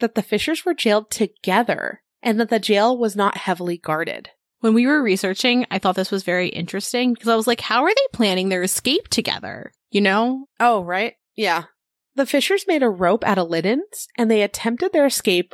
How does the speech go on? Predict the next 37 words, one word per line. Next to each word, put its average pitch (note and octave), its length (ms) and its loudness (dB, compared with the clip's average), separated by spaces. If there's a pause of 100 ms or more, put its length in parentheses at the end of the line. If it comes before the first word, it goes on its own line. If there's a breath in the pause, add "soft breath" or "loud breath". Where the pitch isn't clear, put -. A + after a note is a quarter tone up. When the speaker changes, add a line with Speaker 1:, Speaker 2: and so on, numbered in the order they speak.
(100)
Speaker 1:
on F#3 240 0
September - 420 -4
thirteenth, - 500 -4 (300)
which - 180 -6
is F#3+ 140 -6
tomorrow. A3 480 -4
We're F3 140 -8
recording A3 400 -4
on A#3 100 -6
the A3 80 -2
twelfth. - 440 -6 (280)
Speaker 2:
We A#3+ 80 2
keep E4+ 220 0
doing A#3 320 4
that G2+ 200 0
where F3 120 4
we're E3+ 160 0
recording, F3+ 460 2
like, D#3 180 0
right D#3+ 240 2
near F3 140 2
the E3 100 0
dates C#3 280 2
of D#3 100 2
events D3 600 0 (120)
that - 100 -6
we're E3 140 0
recording E3 340 -4
about. D#3 260 -4 (200)
Speaker 1:
So D4 200 0
the C4 120 -2
rope C4+ 340 0
broke G3+ 400 0
after G#3 380 -2
John F3 360 -2
got F#3 200 0
out. E3+ 420 0